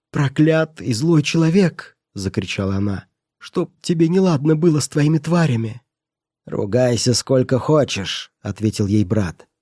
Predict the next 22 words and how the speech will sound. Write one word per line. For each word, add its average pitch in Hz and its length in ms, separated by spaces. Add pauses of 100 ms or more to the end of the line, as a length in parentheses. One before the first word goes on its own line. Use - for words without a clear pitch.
(140)
«Только - 340
сделай 120 380
поскорее 120 580
так, 135 500
чтобы 123 340
тебя 139 320
здесь 127 320
не 151 240
было». 104 440 (640)
Пока 107 300
женщина 123 640
с - 80
плачущим 117 540
ребенком 120 600
спускалась 120 580
по 107 120
темной 110 340
лестнице, 113 680 (340)
господин 139 640
Булиман 143 500
поманил 120 440
котов - 640